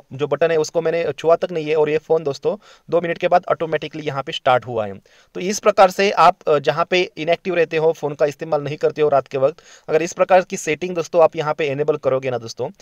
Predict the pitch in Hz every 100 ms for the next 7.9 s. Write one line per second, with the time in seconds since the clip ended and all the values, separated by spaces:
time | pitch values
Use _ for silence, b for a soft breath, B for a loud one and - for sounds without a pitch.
0 | b b - 277 - 165 - 185 - 180
1 | 190 170 151 147 160 143 147 143 147 156
2 | - 131 156 156 147 147 156 185 b b
3 | - 175 - 202 185 175 180 190 185 156
4 | - 180 - 156 196 175 170 190 170 151
5 | 160 151 151 151 170 b b b 156 156
6 | 151 170 180 170 170 175 - 143 170 156
7 | 147 - 156 156 160 170 170 170 160